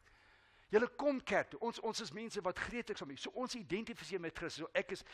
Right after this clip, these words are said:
ek is gelukkig, ons doen daai ding. Maar ons kan nie net kerk wees, nie meer nie. Dinge verander te vinnig, tegnologie, die,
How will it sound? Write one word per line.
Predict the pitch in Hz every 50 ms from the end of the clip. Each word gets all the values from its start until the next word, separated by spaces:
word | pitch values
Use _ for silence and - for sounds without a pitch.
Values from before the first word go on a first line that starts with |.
| - -
ek | - 180 -
is | 190 -
gelukkig, | - 190 190 208 202 - - -
ons | - 170 156 110
doen | 113 160 202 190
daai | 165 151 147
ding. | 123 104 95 - - - - - - - -
Maar | 151 170
ons | 185 185 - - _
kan | - 226 247
nie | 254 269 233
net | 175 143 131 135 170 185 - - - _ _ _ -
kerk | - 165 151 147 - - - 92 92 110
wees, | 120 98 - - - _ _ _ _ -
nie | 147 185 247 247
meer | 196 170 180 180 156 123 92
nie. | 80 73 - - _ _ _ _ _ _ _ _ _ _ _ _ _ _ _ _ _ _ _ _ _ _ _ _ _ _ _ _ _
Dinge | - 165 196 262 294 277
verander | - - 233 - - 220 226 226 214 -
te | - -
vinnig, | - - 233 220 147 - -
tegnologie, | - 196 131 147 196 190 175 160 - - 233 202 113 - -
die, | 139 170 180